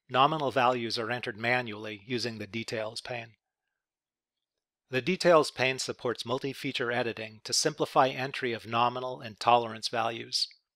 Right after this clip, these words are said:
When multiple features are selected, the details pane shows only the characteristics common to the selection, and the input values are assigned to all selected features.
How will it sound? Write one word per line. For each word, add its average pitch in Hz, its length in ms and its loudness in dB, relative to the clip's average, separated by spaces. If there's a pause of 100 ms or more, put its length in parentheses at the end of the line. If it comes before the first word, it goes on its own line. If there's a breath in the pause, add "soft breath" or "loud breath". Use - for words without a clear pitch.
(580)
When 127 160 -6
multiple 156 400 2
features 139 420 -2
are 120 80 -6
selected, 120 640 -2 (280)
the 131 100 -6
details 160 520 2
pane 117 280 -4
shows 120 280 -2
only 139 300 -2
the 123 80 -8
characteristics 120 880 -2
common 117 400 6
to 120 100 -6
the 107 120 -10
selection, 120 720 -4 (200)
and 123 140 -10
the 123 140 0
input 147 320 -2
values 117 480 0
are 113 100 -4
assigned 113 480 2
to - 80 -6
all 123 220 6
selected 113 560 -4
features. - 560 -8